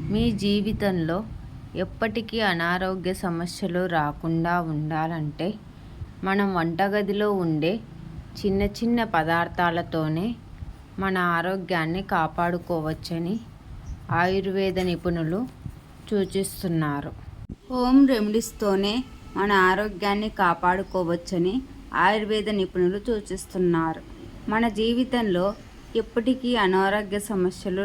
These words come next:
రాకుండా ఉండాలంటే మనకు ఉపయోగపడే కొన్ని ఆయుర్వేద చిట్కాల గురించి ఈ వీడియోలో తెలుసుకుందాం. ఆయుర్వేదం ప్రకారం ధనియాలలో అనేక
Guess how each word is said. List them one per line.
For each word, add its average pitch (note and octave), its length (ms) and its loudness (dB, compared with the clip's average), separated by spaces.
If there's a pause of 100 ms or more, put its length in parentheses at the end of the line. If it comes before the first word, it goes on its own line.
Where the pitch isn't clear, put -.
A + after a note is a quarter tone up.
రాకుండా F3+ 520 2 (180)
ఉండాలంటే E3 680 0 (560)
మనకు G#3 400 0
ఉపయోగపడే G#3 720 2
కొన్ని F3+ 340 4 (120)
ఆయుర్వేద F#3 460 0 (120)
చిట్కాల F3 440 -2 (120)
గురించి E3 440 0 (580)
ఈ C4+ 40 4 (140)
వీడియోలో F3+ 520 2 (100)
తెలుసుకుందాం. G3+ 680 0 (800)
ఆయుర్వేదం B3 580 4
ప్రకారం F3 580 0 (440)
ధనియాలలో A3+ 680 2
అనేక G3 380 2